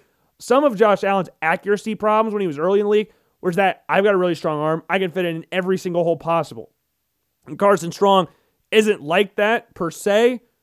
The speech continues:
but he does do that from time to time, and it can get him in trouble. But this dude, precise. Precise. He's not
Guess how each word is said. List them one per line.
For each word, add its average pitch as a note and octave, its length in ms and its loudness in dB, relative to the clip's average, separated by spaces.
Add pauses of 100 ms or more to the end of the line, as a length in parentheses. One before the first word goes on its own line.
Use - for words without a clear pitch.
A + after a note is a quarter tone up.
(260)
but F#3 140 2
he F#3+ 60 -2
does F#3+ 360 4
do F#3+ 200 -2
that F#3+ 240 0
from E3 200 -6
time E3+ 260 -4
to D3 80 -8
time, D3 300 -6
and C#3 80 -8
it C#3 80 -14
can F3+ 320 -6
get D#3 140 -6
him D3 120 -6
in C#3 80 -6
trouble. B2 300 -4
But D3 180 -4
this A3 200 2
dude, F#3 280 2 (880)
precise. - 760 -4 (800)
Precise. D#3+ 540 -2
He's F#3+ 180 -10
not F#3+ 500 0